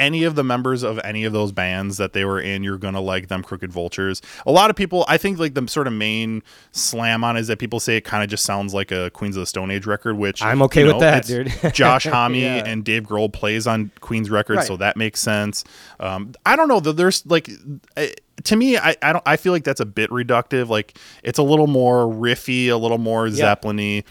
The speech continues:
Speaker 2: Yeah.
Speaker 1: a little more kinda, like, simple, I'd say. It's a lot of the riffs are, they don't sound like the sort of thing that they spent, like, years wor-, wor-, working on. It was like, "Oh, cool, we came up with this groove, let's
Speaker 2: Yep.
Speaker 1: record it."
Speaker 2: That's what
Speaker 1: And
Speaker 2: it
Speaker 1: because they're all such badasses, it sounds cool.
Speaker 2: That's what it felt like to me too. It's like they got together,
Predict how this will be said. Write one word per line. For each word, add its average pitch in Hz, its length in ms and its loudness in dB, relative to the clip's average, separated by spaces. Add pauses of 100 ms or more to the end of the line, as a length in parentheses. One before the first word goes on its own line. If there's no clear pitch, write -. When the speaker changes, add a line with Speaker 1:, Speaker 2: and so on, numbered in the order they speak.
(160)
Speaker 2:
Yeah. 123 80 -6
Speaker 1:
a 127 40 4
little 165 140 6
more 196 180 2
kinda, 190 240 0
like, 143 360 2 (760)
simple, 196 720 2
I'd 220 240 2
say. 220 360 4
It's 190 180 2
a 143 120 0
lot 143 220 6
of 202 60 2
the 165 120 2
riffs 135 360 0
are, - 40 -10
they 127 220 -2
don't 160 200 -2
sound 147 360 0
like 139 120 -4
the 120 80 -8
sort 131 220 -2
of 120 80 -4
thing 123 240 -4
that 113 180 -2
they 107 100 -6
spent, - 400 -2
like, 104 180 -8
years 107 640 -4
wor-, 98 320 -10
wor-, 104 280 -2
working 107 320 -4
on. 131 120 2
It - 20 2
was 120 140 0
like, 110 220 -2
"Oh, 139 180 4
cool, 147 240 2
we 113 100 -2
came 135 180 0
up 131 100 -2
with 120 60 -10
this 110 160 -4
groove, 107 340 -2
let's 92 140 -2
Speaker 2:
Yep. 165 100 0
Speaker 1:
record 95 340 -4
it." 82 160 -4
Speaker 2:
That's 156 240 2
what 170 80 2
Speaker 1:
And 147 60 2
Speaker 2:
it - 20 0
Speaker 1:
because 117 260 -2
they're 107 140 0
all 104 100 2
such 95 220 -4
badasses, 95 600 0
it 82 120 -8
sounds 90 280 -6
cool. - 340 -14
Speaker 2:
That's 143 200 -4
what 190 100 -2
it 147 60 -4
felt 147 180 0
like 131 160 0
to 127 80 -8
me 120 220 -2
too. 117 220 -2
It's - 140 -6
like 110 180 -2
they 120 100 -2
got 123 180 2
together, 110 560 -2